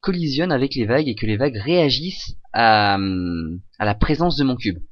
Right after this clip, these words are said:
Et que, genre, euh, par ici, là, on voit bien que les vagues ont, ont bien réagi au fait qu'il y avait un cube, euh, à cet endroit-là, et que du coup, voilà, ça, ça, ça prend en compte,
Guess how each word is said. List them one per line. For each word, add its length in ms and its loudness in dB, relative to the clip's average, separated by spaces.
Et 100 -4
que, 360 4
genre, 260 0
euh, 140 0
par 140 4
ici, 260 -2
là, 100 2
on 120 0
voit 120 0
bien 220 -2
que 100 -2
les 180 0
vagues 200 -2
ont, 160 -4
ont 100 -6
bien 200 -4
réagi 360 0
au 60 -2
fait 140 -2
qu'il 180 -6
y 40 -4
avait 80 -4
un 60 -4
cube, 280 -8
euh, 160 -2
à 100 -2
cet 100 -12
endroit-là, 420 -2
et 60 -12
que 80 0
du 160 0
coup, 180 -6
voilà, 220 0
ça, 240 -4
ça, 320 -6
ça 140 -6
prend 220 4
en 60 0
compte, 280 -2